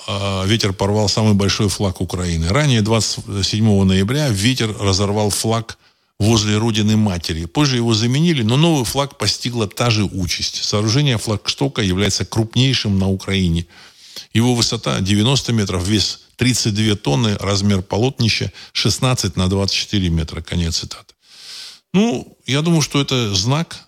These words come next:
очень серьезный знак. Вот, и, э, от этого знака уже отмахнуться невозможно, когда дважды в течение недели был разорван государственный флаг, который висел вроде бы там, так сказать, тридцать лет нормально, никаких проблем не было, а тут раз,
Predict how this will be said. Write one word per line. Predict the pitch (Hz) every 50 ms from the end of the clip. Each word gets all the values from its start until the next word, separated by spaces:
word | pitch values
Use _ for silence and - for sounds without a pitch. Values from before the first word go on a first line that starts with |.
| _ _ _ _ -
очень | 170 165 147 - 117 98
серьезный | - - 107 98 95 90 85 82 87 90
знак. | 87 92 117 131 147 160 - - - _ _ _ _ -
Вот, | - 123 120 120 120 117 117 - -
и, | 107 107 104 104 107 107 107 107 104
э, | 110 110 107 107 107 107 104 104 104 104 104 104 104 101 104 107
от | 110 107
этого | 113 104 - 107 101 98
знака | 101 120 117 113 101 -
уже | 98 92 87 98 90
отмахнуться | 85 - - 104 98 - - 110 92 - - 98
невозможно, | 92 92 92 92 92 - 120 127 117 110 110 95
когда | - 92 95 101 95
дважды | 90 101 104 110 110 104 90 82 80 82
в | 80 -
течение | - 101 - - 92 87 85
недели | 85 87 90 87 85 85 78 76 80 82 - _ _ -
был | 101 92 90 80 82
разорван | 101 101 95 107 98 87 85 80 78 87 - - -
государственный | - - - - - - 107 98 85 80 - - 92 87
флаг, | - - - 135 143 - - - _ _ _ _ _ _ _
который | - 98 - 104 95 92
висел | 95 117 120 - - - 85 82 80
вроде | 82 87 82 78 80 80
бы | 82 85
там, | - - 90 82
так | 82 90
сказать, | - - 82 -
тридцать | - 113 117 107 - - 92 92
лет | 104 107 98 -
нормально, | 104 92 95 117 131 127 113
никаких | 98 92 95 95 104 90 -
проблем | - 98 98 98 104 95 87 87 92
не | 110 127
было, | 127 117 101 90
а | 95
тут | 98 - 98 - -
раз, | 160 180 - -